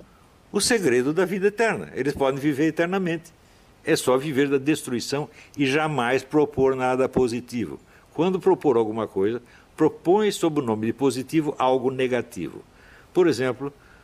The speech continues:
operar crianças de cinco anos, um menino de cinco anos que diz que é menina, você já manda operá-lo.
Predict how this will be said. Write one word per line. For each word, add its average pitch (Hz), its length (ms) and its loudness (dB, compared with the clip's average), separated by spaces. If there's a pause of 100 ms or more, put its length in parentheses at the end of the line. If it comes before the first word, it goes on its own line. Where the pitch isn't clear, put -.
(460)
operar 147 500 2
crianças 139 460 0
de 117 100 -10
cinco 120 380 -2
anos, 117 320 0
um 117 60 -2
menino 117 260 -4
de 101 60 -10
cinco 120 320 -2
anos 117 160 -2
que - 80 -8
diz 104 200 -4
que - 80 -2
é 123 40 2
menina, 135 340 -2
você 107 160 -4
já 117 80 2
manda 117 200 -2
operá-lo. 73 460 -2